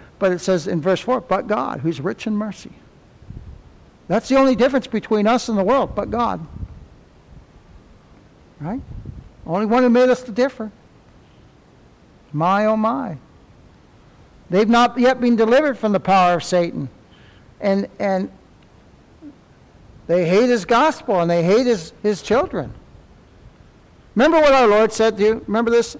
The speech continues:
And, and people say, "Well, how can you say that?" Well, let's, let's listen to what the Lord says in John fifteen eighteen. "If the world hate you,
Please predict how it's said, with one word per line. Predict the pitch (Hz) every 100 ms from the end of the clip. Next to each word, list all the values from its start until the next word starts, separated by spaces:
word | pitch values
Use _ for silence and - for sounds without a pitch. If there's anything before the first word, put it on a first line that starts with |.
| -
And, | 196 196
and | 208 185
people | 233
say, | -
"Well, | 185
how | 180 196
can | -
you | 233
say | - 190
that?" | 143 -
Well, | 208 269 - -
let's, | - -
let's | 165 208 -
listen | 208 208 208
to | 196
what | 185
the | 180
Lord | 165 175 -
says | 160 151
in | 147 143
John | - 160 156
fifteen | - 180 - 160
eighteen. | 151 151 139 139 - - -
"If | 196
the | 190
world | 175 247 247
hate | 208 240
you, | 220 196 131